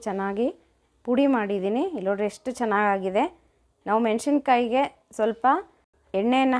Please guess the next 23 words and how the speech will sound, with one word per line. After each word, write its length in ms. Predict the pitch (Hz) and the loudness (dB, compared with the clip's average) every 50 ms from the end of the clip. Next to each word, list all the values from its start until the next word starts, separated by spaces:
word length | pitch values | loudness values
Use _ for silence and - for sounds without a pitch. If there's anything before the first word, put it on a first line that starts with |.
| 233 | 0
ಹಾಕಿ 260 | 233 208 208 208 - 269 233 | -2 -4 -4 -2 -4 -4 -2
ಹುರಿದ್ವಲ್ಲ, 400 | 240 220 214 196 208 208 214 220 254 277 | -2 -4 -4 -2 -2 0 2 4 2 2
ಅದಕ್ಕೆ 240 | 226 226 - - 262 247 | 2 -2 -4 -2 -2 0
ಒಳ್ಳೆ 180 | 214 208 208 214 214 - | 0 0 -2 -2 -2 -2
ಕಲರ್ 260 | 214 202 208 220 233 233 214 | -2 0 2 0 0 0 -2
ಬಂದಿದೆ, 360 | 214 202 196 190 190 196 240 330 370 - _ _ _ _ _ _ _ - | -2 -2 -2 -2 0 0 0 -2 -2 -8 _ _ _ _ _ _ _ -4
ಪರಿಮಳನೂ 500 | 196 196 214 226 233 226 226 220 226 226 233 208 208 | -2 0 0 0 2 2 2 2 2 0 -2 -2 -4
ಘಮ್ 420 | 208 208 208 220 220 220 226 240 247 | -6 -4 -4 -4 -4 -2 0 0 0
ಅಂತ 180 | 247 240 247 - 220 208 196 | 0 0 0 0 0 0 2
ಇದೆ 140 | 196 208 240 240 - 190 | 2 2 0 0 -4 -4
ಜೀರಿಗೆ 320 | 196 214 214 220 208 240 233 220 | -2 -2 -2 0 0 -2 -2 0
ಮೆಣಸಿಂದು. 440 | 202 208 208 - 208 208 208 226 311 415 - - _ _ _ _ _ _ _ _ - 190 214 | -2 -4 -4 -4 -6 -2 0 2 0 0 0 -8 _ _ _ _ _ _ _ _ -6 -4 -4
ಈ 20 | 214 - | -4 -2
ಥರ 140 | 220 208 214 226 247 247 | 0 2 2 2 2 2
ನೀವು 200 | 226 214 196 208 254 277 - - _ - | 0 0 0 0 -2 -2 -4 -12 _ -2
ಸಾರಿನ 320 | - 196 202 214 233 226 226 - | 2 2 2 4 2 0 -2 -4
ಪುಡಿಯನ್ನು 340 | 233 208 208 202 208 202 202 202 185 | -4 -4 -2 -2 -2 -2 -2 -2 -2
ಮಾಡಿಕೊಂಡು 440 | 185 185 185 - 196 202 202 202 233 254 - _ _ 196 | -2 -4 -4 -4 -4 -4 -2 -2 -2 -4 -4 _ _ -12
ಒಂದ್ಸಲ 280 | 196 196 - 196 208 202 208 202 - | -10 -6 -4 0 0 0 0 2 0
ಸಾರು 340 | 202 190 196 220 220 233 - - _ - 202 | 2 4 4 4 2 0 -4 -6 _ -10 -8
ಮಾಡಿಕೊಂಡು 400 | 190 190 190 - - 202 196 196 196 196 | -8 -8 -8 -6 -8 -6 -4 -6 -6 -4
ಟ್ರೈ 160 | 196 190 190 202 208 | -4 -2 -2 -2 -2
ಮಾಡಿ 160 | 202 196 196 | -2 -2 -4